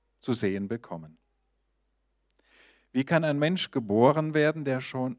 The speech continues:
ein Greis ist?“, fragte Nikodemus. „Er kann doch nicht noch einmal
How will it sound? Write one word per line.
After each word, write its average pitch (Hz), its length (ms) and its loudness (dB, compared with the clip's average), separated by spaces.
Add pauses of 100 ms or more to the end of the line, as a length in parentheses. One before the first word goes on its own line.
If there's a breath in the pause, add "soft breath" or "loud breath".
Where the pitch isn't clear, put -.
ein 107 400 -10
Greis 82 460 -20
ist?“, 123 400 -16
fragte 113 360 -12
Nikodemus. 120 800 -10 (640 soft breath)
„Er 143 140 -2
kann 170 180 2
doch 151 160 0
nicht - 320 -10
noch 139 340 -4
einmal 104 680 0